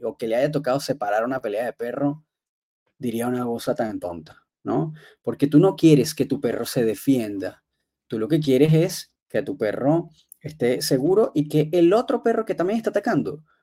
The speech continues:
también esté seguro, porque ese perro realmente lo más probable es que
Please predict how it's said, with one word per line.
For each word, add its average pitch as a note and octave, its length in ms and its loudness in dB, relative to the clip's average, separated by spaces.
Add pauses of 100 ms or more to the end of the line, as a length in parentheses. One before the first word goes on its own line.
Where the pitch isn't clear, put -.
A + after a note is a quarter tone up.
(240)
también F#3+ 300 4
esté A#3 140 0
seguro, A3+ 300 2
porque D3 160 0
ese D#3+ 140 -4
perro G3 220 -2
realmente F3 540 0
lo D3 120 2
más C#3+ 180 0
probable C#3+ 240 0
es D#3 40 -8
que D#3 220 -4